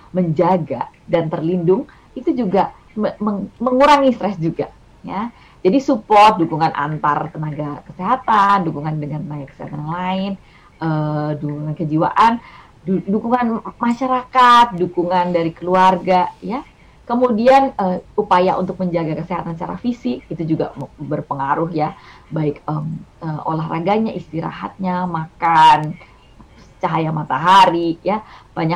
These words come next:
hal yang kita bisa lakukan dalam bidang itu. Terus kemudian ya memahami tentang bagaimana menyeimbangkan tadi. Ya, antara lain membatasi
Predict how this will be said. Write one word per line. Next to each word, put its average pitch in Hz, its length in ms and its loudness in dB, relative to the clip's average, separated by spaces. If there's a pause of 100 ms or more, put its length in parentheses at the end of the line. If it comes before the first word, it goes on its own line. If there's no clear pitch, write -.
hal 165 160 -2
yang 160 80 -4
kita - 160 -10
bisa 165 160 -10
lakukan 156 320 -6
dalam 151 160 -4
bidang 151 320 -6
itu. 285 240 -8 (400)
Terus 294 160 -4
kemudian 196 480 0
ya 226 160 0
memahami 220 880 0 (320)
tentang 160 480 -4
bagaimana 160 480 -2
menyeimbangkan 156 800 -4
tadi. - 280 -10 (280)
Ya, 120 160 -2
antara 156 320 0
lain 151 320 2 (240)
membatasi 151 880 -4